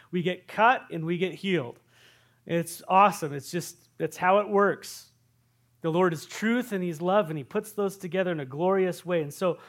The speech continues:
on one hand, we get encouraged, and one hand, we get you know, not discouraged, but encouraged to move on. It's like a coach.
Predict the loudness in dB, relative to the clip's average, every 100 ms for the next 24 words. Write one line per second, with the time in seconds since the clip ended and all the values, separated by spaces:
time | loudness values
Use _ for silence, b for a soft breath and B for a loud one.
0 | B -2 2 4 4 0 -2 -2 -2 -4
1 | 0 6 6 6 0 B B -6 -2 0
2 | 0 -2 -2 -4 -6 B _ -4 -4 -2
3 | -2 -4 -10 _ _ _ _ _ _ _
4 | _ -6 -4 -4 -6 -6 -6 -6 -6 -6
5 | -6 -8 -8 -8 -6 -6 -6 -4 -2 -2
6 | -6 -12 -8 -6 -2 -2 0 -2 -2 -6
7 | -12 -14 -6 -2 -2 -4 -16